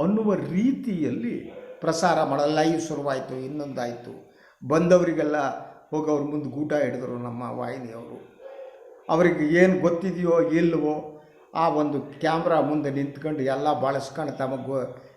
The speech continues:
ಇರೋದು, ಇರೋದು ಇಲ್ದಿರೋದು ಎಲ್ಲ ಹೇಳೋದಕ್ಕೆ ಹೊರಟ್ರು.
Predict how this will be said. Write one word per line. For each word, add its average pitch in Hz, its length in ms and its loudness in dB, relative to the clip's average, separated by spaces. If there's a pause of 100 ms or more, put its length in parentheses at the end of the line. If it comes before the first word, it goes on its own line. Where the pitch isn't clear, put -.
ಇರೋದು, 143 260 4
ಇರೋದು 156 680 6
ಇಲ್ದಿರೋದು 143 540 0
ಎಲ್ಲ 139 280 -4
ಹೇಳೋದಕ್ಕೆ 117 600 -8
ಹೊರಟ್ರು. - 640 -16